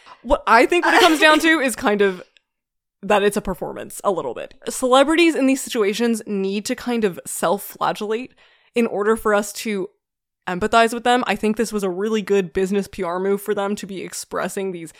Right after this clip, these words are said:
Speaker 1: ext-, to me, pretty extreme emotions of grief. Obviously, I'd be bummed to hear that, like, my,
Speaker 2: Yeah.
Speaker 1: my favorite couple friends are breaking up and that one of them hurt the other. But, like, th-,
Speaker 2: I
Speaker 1: this
Speaker 2: wouldn't,
Speaker 1: was crazy.
Speaker 2: I wouldn't put that on YouTube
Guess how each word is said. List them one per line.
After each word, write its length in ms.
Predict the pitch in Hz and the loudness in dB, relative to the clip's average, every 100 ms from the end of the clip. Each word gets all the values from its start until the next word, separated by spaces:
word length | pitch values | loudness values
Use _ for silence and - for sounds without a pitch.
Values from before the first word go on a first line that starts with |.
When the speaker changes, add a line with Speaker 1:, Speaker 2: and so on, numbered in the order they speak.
| - _ - | -20 _ -16
Speaker 1:
ext-, 400 | - - - - _ | -10 -10 -10 -14 _
to 260 | - 285 330 | -4 0 2
me, 300 | 247 359 453 | 2 0 0
pretty 360 | - 233 269 302 | -2 -4 -4 -6
extreme 460 | 240 - - 202 214 | -8 -10 -6 -2 -2
emotions 440 | 185 190 208 180 | -2 -4 -6 -8
of 120 | 185 | -10
grief. 460 | - - 180 190 - - - - | -12 -14 -12 -14 -18 -20 -20 -6
Obviously, 540 | 208 214 269 269 302 | 0 2 2 0 4
I'd 120 | 269 226 | 4 4
be 120 | 214 - - | 0 -6 0
bummed 400 | 175 185 196 196 | 0 2 -2 -4
to 80 | - | -6
hear 280 | 190 190 196 | -8 -2 0
that, 100 | 196 | 0
like, 180 | 143 180 | 0 -4
my, 140 | 190 180 | -2 -2
Speaker 2:
Yeah. 180 | 285 | -2
Speaker 1:
my 180 | 247 180 | -2 -2
favorite 600 | 185 - 196 185 190 - | -4 -4 -4 -2 -6 -8
couple 420 | - 185 180 185 180 | -8 -8 -4 -4 -4
friends 500 | - 165 170 185 196 | -4 -4 -4 -4 -2
are 120 | 175 | -4
breaking 440 | 170 175 185 175 | -4 -8 -6 -6
up 180 | 160 170 | -6 -6
and 100 | 175 | -6
that 200 | 160 - | -6 -8
one 300 | 196 180 160 | -10 -8 -6
of 40 | 165 | -6
them 120 | 170 | -8
hurt 240 | - 139 | -8 -10
the 140 | 175 180 | -8 -4
other. 300 | 180 190 190 - - - | -4 -4 -8 -14 -20 -2
But, 120 | 240 | 2
like, 220 | 226 202 | 4 2
th-, 100 | 214 | 0
Speaker 2:
I 200 | 254 262 | 2 4
Speaker 1:
this 180 | 285 370 | 6 4
Speaker 2:
wouldn't, 80 | 320 | 4
Speaker 1:
was 120 | 294 - | 2 2
crazy. 420 | 247 170 - - | 0 0 -6 2
Speaker 2:
I 100 | 240 | 2
wouldn't 260 | 247 240 202 | 2 -2 -6
put 200 | 254 247 | -8 -6
that 120 | 202 | -6
on 180 | 190 170 | -6 -8
YouTube 580 | 175 285 359 226 190 | -4 -4 -4 -6 -8